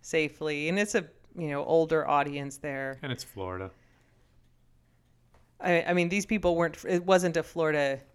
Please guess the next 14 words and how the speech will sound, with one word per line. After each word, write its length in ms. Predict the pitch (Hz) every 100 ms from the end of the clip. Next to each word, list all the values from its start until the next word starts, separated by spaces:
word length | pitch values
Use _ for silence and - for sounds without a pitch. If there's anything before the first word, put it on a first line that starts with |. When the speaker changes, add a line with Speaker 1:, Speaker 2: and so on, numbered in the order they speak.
| -
Speaker 1:
event, 540 | 165 139 147 139 - -
Speaker 2:
Mm. 300 | 139 131 147
Speaker 1:
right? 260 | 151 143
They 160 | 147 147
came 400 | 147 - 202 190
to 80 | 170
Florida, 400 | - 151 143 139
but 160 | 139
they 120 | 135 143
were 100 | 139
not 200 | 139 -
people 340 | 151 139 135
from 320 | 135 147 135
Florida. 400 | 135 - - -